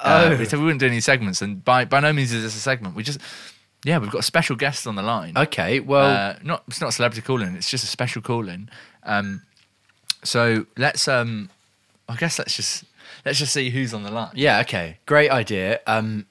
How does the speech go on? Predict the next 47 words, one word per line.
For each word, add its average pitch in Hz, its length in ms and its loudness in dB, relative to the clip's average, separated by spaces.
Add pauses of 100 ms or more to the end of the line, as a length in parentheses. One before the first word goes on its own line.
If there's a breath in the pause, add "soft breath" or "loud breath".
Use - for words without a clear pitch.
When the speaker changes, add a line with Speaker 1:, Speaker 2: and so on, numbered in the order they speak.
(180)
Speaker 2:
look, 131 240 2
I, 160 260 6 (200)
this 151 220 0
has 226 80 -2
actually 139 220 -2
kinda 113 160 0
caught 131 200 -2
me 117 80 -4
off - 200 -6
guard 131 260 2
because 113 200 -6
I 135 80 6
was 123 120 2
under 107 140 -2
the 98 100 -6
impression 104 380 -4
that 101 80 -8
we 107 120 -8
would 101 100 -10
just 101 200 -6
be, 98 200 -6 (320 loud breath)
you 127 60 -6
know, 110 120 -2
learning 120 400 -2
about 104 260 -2
tuna 98 300 -2
from 95 220 -4
the 95 140 -2
internet. 104 420 -4
But 101 200 -4 (300 loud breath)
if 120 160 -4
we're 147 80 0
gonna 160 180 0
learn 147 180 4
about 123 240 2
tuna 120 260 -2
from 110 260 -4
someone 110 260 -2
who 110 160 -4
knows 110 200 -4
what 104 60 -8
they're 95 100 -6
talking 127 340 -6
about, 85 360 -8
this 127 160 -8
is - 40 -10
great. 135 400 -2